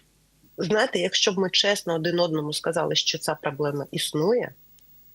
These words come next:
тоді б ми її почали, е, якимось чином вирішувати. А поки що ми, знаєте,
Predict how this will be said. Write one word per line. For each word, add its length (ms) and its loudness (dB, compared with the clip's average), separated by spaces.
тоді 280 0
б 80 -14
ми 280 4
її 240 0
почали, 540 0
е, 280 -2
якимось 440 -2
чином 500 0
вирішувати. 680 -2
А 80 -2
поки 280 0
що 240 0
ми, 420 2
знаєте, 380 0